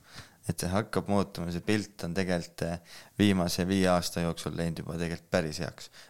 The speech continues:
Või siis on enda keskkond lihtsalt ka niivõrd hea juba. Aga tegelikult täna üks eesmärke ongi lihtsalt tõsta ka inimeste teadlikkust, et saab teistmoodi ja ongi vaja teistmoodi.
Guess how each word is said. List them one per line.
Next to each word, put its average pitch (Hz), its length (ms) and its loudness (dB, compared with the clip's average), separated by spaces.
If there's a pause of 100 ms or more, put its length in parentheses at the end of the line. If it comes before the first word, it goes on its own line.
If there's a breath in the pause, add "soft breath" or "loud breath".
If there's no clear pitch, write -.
Või 123 140 8
siis 110 160 4
on 104 100 6
enda 101 220 4
keskkond 87 420 0
lihtsalt 82 360 -4
ka 85 240 4
niivõrd 82 340 -2
hea 104 160 6
juba. 80 260 -4 (440 loud breath)
Aga 82 180 2
tegelikult 85 320 -2
täna 87 320 4
üks - 160 -8
eesmärke 87 540 0
ongi 82 360 -2 (440 loud breath)
lihtsalt - 320 -4
tõsta - 360 -2
ka 87 60 0
inimeste 85 440 -2
teadlikkust, - 580 0
et - 100 -14
saab 82 320 0
teistmoodi 82 640 -4
ja 82 80 -4
ongi 85 180 -4
vaja 90 240 4
teistmoodi. 82 540 -6